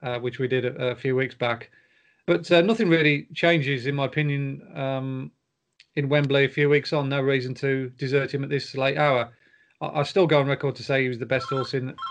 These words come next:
he was the best horse in the, uh, in the Dewhurst, which,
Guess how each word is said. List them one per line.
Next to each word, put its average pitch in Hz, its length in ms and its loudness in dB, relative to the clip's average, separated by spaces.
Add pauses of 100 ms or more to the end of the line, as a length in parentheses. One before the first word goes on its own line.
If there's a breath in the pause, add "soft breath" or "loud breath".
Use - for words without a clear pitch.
(560 soft breath)
he 151 60 -4
was 127 100 -2
the 143 80 0
best 143 260 2
horse 143 260 -2
in 135 160 -2
the, 127 220 0
uh, 131 60 -2
in 131 180 -4
the 127 60 -8
Dewhurst, 123 760 -4 (200)
which, - 360 -8